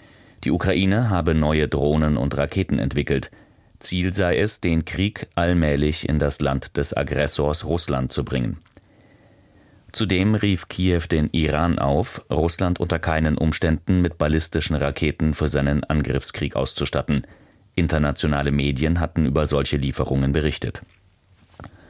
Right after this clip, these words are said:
Aus der ukrainischen Grenzstadt Sumy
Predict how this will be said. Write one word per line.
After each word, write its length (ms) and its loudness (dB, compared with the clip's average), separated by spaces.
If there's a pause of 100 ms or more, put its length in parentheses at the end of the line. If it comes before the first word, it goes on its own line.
(460)
Aus 160 0
der 100 2
ukrainischen 600 0
Grenzstadt 520 -2
Sumy 600 0